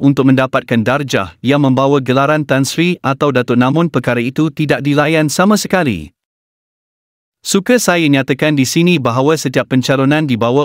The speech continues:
oleh kerajaan akan saya teliti satu persatu dan pertimbangan dibuat kepada calon yang betul-betul layak,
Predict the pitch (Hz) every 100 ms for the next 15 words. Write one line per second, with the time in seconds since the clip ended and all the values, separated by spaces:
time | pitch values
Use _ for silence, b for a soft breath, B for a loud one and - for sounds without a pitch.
0 | - 139 131 123 110 123 156 170 131 131
1 | 131 120 147 156 143 135 139 151 - 131
2 | 131 120 165 165 113 95 87 123 135 127
3 | 139 127 139 151 127 113 147 170 - 120
4 | 117 - 170 185 180 143 123 113 123 120
5 | 120 127 123 151 139